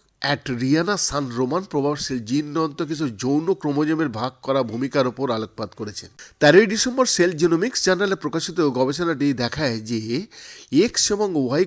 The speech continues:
ক্রোমোজোম থেকে প্রকাশিত জিনগুলি সারা শরীর জুড়ে কোষকে প্রভাবিত করছে। সুদূর প্রজনন ব্যবস্থায় নয়, অন্যান্য হাজার হাজার জিনের অভিব্যক্তি পরিচালিত করছে এক্স এবং ওয়াই ক্রোমোজোম। যে জেড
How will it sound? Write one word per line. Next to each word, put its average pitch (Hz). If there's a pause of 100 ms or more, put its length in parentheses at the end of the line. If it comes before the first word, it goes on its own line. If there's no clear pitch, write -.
ক্রোমোজোম 151
থেকে 170
প্রকাশিত 147
জিনগুলি 131
সারা -
শরীর 160
জুড়ে 196
কোষকে -
প্রভাবিত 196
করছে। 170 (340)
সুদূর 226
প্রজনন 226
ব্যবস্থায় 247
নয়, 147 (400)
অন্যান্য 214
হাজার 208
হাজার 202
জিনের 160
অভিব্যক্তি 147 (380)
পরিচালিত 143
করছে 139
এক্স 143
এবং 120
ওয়াই 110 (320)
ক্রোমোজোম। 101 (380)
যে 196 (580)
জেড 208